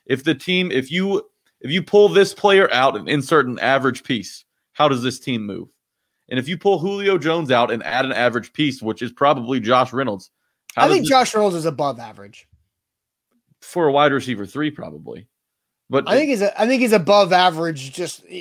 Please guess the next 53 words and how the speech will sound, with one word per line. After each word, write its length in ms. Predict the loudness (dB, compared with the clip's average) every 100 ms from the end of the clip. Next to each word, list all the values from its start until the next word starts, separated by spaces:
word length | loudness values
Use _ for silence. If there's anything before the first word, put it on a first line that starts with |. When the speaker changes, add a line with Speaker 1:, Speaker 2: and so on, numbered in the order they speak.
| -12 -8
Speaker 2:
I 60 |
mean, 240 | -6 -6 -4
yes, 300 | -6 -6 -8
for 200 | -2 2
a 40 |
wide 220 | 4 2
receiver 320 | 0 -6 -10
three, 560 | -10 -8 -6 -6 -8 -14 _ _ _ -2
he 200 | 2 4
is, 380 | 4 2 -6 -16 -20 -6
maybe 280 | 2 2 2
he's 160 | 0 0
an 100 | -2
average 440 | 0 2 0 0
wide 200 | 2 2
receiver 320 | -2 -10 -12
two. 420 | -12 -10 -8 -10 -20 _ _ _ _ _ _ -8
Um, 540 | -6 -6 -8 -12 -16 _ _ _ _ -4
but 120 | -2
I, 180 | 0 0
I 100 | 4
like 220 | 6 6 4
Josh 280 | -4 -4
Reynolds 220 | -8 -10 -4
a 40 |
lot. 280 | -2 -2 -4
Like, 160 | -10 -2
Josh 280 | 2 4 4
Reynolds 240 | 2 2
was 100 | 0
the 60 | 0
guy 280 | 4 6 4
I 60 |
targeted 520 | 2 2 2 2 -2
in 100 | -4
free 220 | -6 -4 0
agency 400 | 0 0 -2 -4
as 100 | -2
somebody 300 | 0 2 2
I 60 |
thought 140 | -2 -6
the 60 |
Titans 260 | -4 -4 -4
would 100 | -8
add, 240 | -2 -2
and 80 | -2
they 100 | -6
ended 180 | -8 -8
up 80 | -4
adding 360 | -2 -2 -6
him. 60 | 0
Speaker 1:
Good 140 | 2
pickup. 420 | 2 2 0 -6